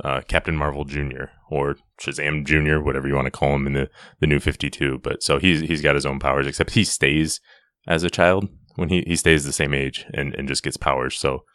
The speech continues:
um, yeah, he's usually a, a fun character. Uh, sort of, he'll probably be the audience's sort of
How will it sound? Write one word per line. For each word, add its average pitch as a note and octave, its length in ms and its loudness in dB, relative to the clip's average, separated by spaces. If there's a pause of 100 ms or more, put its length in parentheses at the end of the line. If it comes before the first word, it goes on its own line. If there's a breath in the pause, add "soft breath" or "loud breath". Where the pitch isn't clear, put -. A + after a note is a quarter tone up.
(440 loud breath)
um, E2 300 2
yeah, A#2 200 4
he's F#2+ 200 0
usually F#2 260 4
a, D#2+ 140 2
a F2 80 2
fun D#2+ 360 2 (300)
character. E2+ 580 0
Uh, C#2 360 -4
sort D#2+ 240 0
of, D2+ 180 -4 (340)
he'll F2+ 140 0
probably D#2 280 4
be D#2 140 0
the D2 120 0
audience's D2+ 600 -2
sort - 200 -2
of C2+ 60 -4